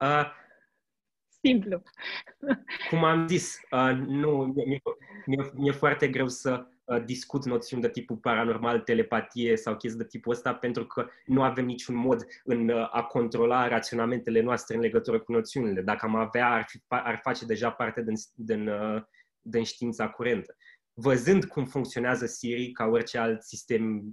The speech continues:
Speaker 1: inteligent, nu, nu e rezultat.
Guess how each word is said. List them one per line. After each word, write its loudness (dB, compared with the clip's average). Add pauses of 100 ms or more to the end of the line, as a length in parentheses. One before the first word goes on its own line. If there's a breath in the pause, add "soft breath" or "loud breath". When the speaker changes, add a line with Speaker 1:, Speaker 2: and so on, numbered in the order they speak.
(100)
Speaker 1:
inteligent, -2 (360)
nu, 2
nu 0
e 6
rezultat. -4